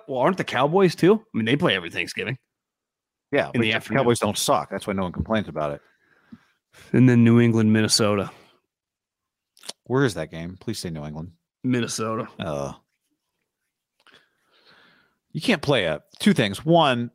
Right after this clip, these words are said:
Speaker 2: I'd rather, just 'cause I want it to be competitive. Two, you can't play an indoor game on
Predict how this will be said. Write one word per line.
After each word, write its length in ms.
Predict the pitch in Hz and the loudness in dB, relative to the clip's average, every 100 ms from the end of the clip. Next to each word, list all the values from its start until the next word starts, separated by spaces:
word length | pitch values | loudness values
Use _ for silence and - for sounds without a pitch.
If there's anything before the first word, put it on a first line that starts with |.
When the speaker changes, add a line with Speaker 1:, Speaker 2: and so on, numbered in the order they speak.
| _ | _
Speaker 2:
I'd 140 | - 120 | -2 0
rather, 420 | 131 127 120 110 - | 2 2 0 -2 -4
just 200 | - 123 | -6 -2
'cause 140 | 127 107 | 0 0
I 40 | |
want 200 | 104 107 | 0 -2
it 40 | |
to 60 | 98 | -4
be 80 | 95 | -10
competitive. 540 | 107 98 135 104 98 | -10 -2 -2 -2 -6
Two, 160 | - 185 | -2 0
you 100 | 185 | 0
can't 220 | 226 202 | -2 -2
play 160 | - 104 | 0 -2
an 100 | 85 | -2
indoor 460 | - 120 117 107 98 | -2 0 2 2 2
game 340 | 85 87 107 | -4 -4 -2
on 160 | 107 78 | -4 -8